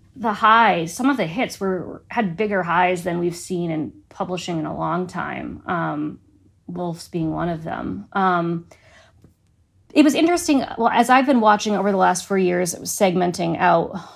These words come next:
watching how the pro-Trump books did, the anti-Trump, and the kind of never Trump or different,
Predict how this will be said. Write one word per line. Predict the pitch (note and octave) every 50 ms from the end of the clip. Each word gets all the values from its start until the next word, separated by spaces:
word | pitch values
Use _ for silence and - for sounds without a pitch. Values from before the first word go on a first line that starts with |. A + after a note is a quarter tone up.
| - -
watching | G#3 G3+ - - - - G3 F3+ F3+
how | F3 F3 F#3 E3+ E3 E3 E3 E3 E3+ - - - - - _ _
the | - F3
pro-Trump | - - A3+ G#3+ G#3+ - - A3 G3 G3 F#3+ - - -
books | G3 F#3+ F#3+ - -
did, | F#3+ F#3 E3+
the | D3+ - -
anti-Trump, | F3 E3+ E3 - E3+ E3 E3 - E3+ D#3+ E3 D#3+ -
and | E3 -
the | D#3+
kind | - E3 D#3+ D3+ D#3
of | D#3 F3
never | E3+ D#3+ D#3+ E3
Trump | D#3+ - - D#3 D3 D3+ D3+
or | D#3+
different, | - - F3+ F3 E3+ F3 D#3+ -